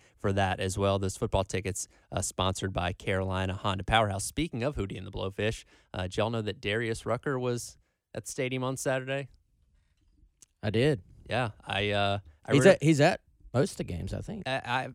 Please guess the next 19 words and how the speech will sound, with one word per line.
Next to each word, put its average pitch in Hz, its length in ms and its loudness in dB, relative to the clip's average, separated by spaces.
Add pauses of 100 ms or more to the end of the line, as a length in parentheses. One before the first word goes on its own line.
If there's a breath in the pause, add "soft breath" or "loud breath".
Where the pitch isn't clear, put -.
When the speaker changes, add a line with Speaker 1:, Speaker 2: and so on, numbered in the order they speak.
(100)
Speaker 1:
I, 120 80 -2
I, 117 40 -2
that 131 200 4
was 160 120 -4
the 156 80 -6
first 151 220 -2
time 139 160 -2
I 131 80 2
had 123 100 0
seen 127 260 -4
him. 147 320 -4
I, 107 300 0
I - 40 2
don't 139 140 -4
get 123 160 -2
starstruck - 920 -2
really 135 280 -2
often, 131 460 0
but 113 160 0